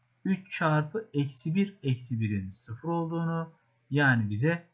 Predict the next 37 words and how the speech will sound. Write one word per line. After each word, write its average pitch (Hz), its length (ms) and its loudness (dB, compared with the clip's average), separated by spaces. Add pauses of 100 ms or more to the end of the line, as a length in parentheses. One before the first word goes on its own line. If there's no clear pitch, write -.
(140)
aslında 135 540 -2
f 147 240 0
eksi - 260 -4
dördün 101 260 -4
de 98 80 -4
sıfır 151 340 -4
olduğunu 143 280 -2
söylüyor. 110 420 -4
Buna 202 160 4
gerek 196 360 2
yok. 170 200 -8
Ben 123 200 4
bunu 151 140 2
ekstradan 107 600 0
buldum. 170 380 0 (640)
F 190 260 2
beşin 214 340 6
bize 208 300 6 (400)
üç 202 200 0
olduğunu 180 360 4
söylemiş 123 520 4
grafikte. 131 760 0 (340)
F 151 220 6
eksi 175 260 -2
birin 185 300 0
iki 120 220 -2
olduğunu 165 340 4
söylemiş. 170 760 -2
Bölü. 123 360 6 (320)
Aşağı 180 380 2
tarafta 143 380 2
da 120 80 4
ne 123 140 6
var? 165 260 -2
Beş 160 240 2
eksi 117 340 -4
bir, 180 280 2